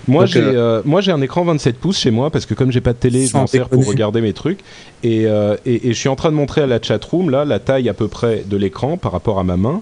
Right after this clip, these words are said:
Speaker 1: Faut savoir que j'ai des grandes mains, donc voilà. Euh, franchement, moi, je, je l'ai depuis un an et demi et on s'y fait. Euh, si c'est uniquement pour travailler sur l'ordinateur, moi je regarde, euh, je regarde mes D V D, ce genre de choses.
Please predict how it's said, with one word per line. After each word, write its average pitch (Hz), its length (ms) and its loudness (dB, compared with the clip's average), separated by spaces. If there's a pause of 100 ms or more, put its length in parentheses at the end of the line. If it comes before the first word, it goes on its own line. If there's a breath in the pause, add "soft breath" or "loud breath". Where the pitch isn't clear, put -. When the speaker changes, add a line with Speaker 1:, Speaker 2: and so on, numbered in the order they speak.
(100)
Speaker 1:
Faut 143 100 -6
savoir 87 240 -4
que - 100 -2
j'ai 80 120 -2
des 78 80 -2
grandes 85 200 0
mains, 139 160 0 (440 loud breath)
donc 90 120 0
voilà. 110 300 2 (400 loud breath)
Euh, 107 920 2 (200)
franchement, 202 580 2
moi, 156 220 2
je, 143 140 -4 (100)
je 131 140 2
l'ai 156 180 2
depuis 127 320 0
un 143 160 0
an 151 100 0
et 139 80 0
demi 135 320 0 (280 loud breath)
et 120 200 4
on 131 120 2
s'y 113 180 -2
fait. 82 240 -4 (500 loud breath)
Euh, 98 380 2
si 202 240 -2
c'est 175 240 0
uniquement 180 520 0
pour 131 160 -6
travailler 127 400 0
sur 107 200 -2
l'ordinateur, 107 680 0
moi 104 140 0
je 92 60 -4
regarde, 101 460 0
euh, 90 240 0
je 90 80 -2
regarde 98 320 0
mes 98 100 2
D 95 120 0
V 101 100 2
D, 113 140 2
ce - 100 -6
genre 98 160 -2
de 101 80 -2
choses. 104 340 -2